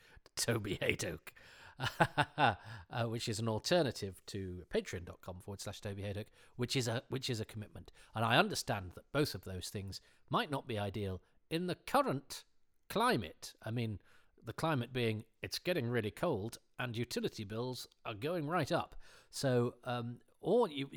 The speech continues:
but you know what you can do you, that costs you nothing and will provide some warmth, if only to my cockles,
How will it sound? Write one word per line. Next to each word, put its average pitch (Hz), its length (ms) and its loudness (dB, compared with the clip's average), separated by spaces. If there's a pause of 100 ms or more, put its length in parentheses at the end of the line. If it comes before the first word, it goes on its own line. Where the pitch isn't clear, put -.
(100)
but 135 140 -2
you 151 100 -2
know 175 80 -2
what 160 140 -4
you 139 80 -2
can 143 160 -4
do 160 240 0
you, 139 240 -6
that - 160 -10
costs - 280 -8
you 131 60 -6
nothing 123 480 -2 (400)
and 117 220 0
will 180 320 2
provide - 440 -4
some 131 240 -2
warmth, 143 480 -2
if 143 140 -4
only 247 220 0
to - 160 -8
my 156 160 -4
cockles, - 680 -6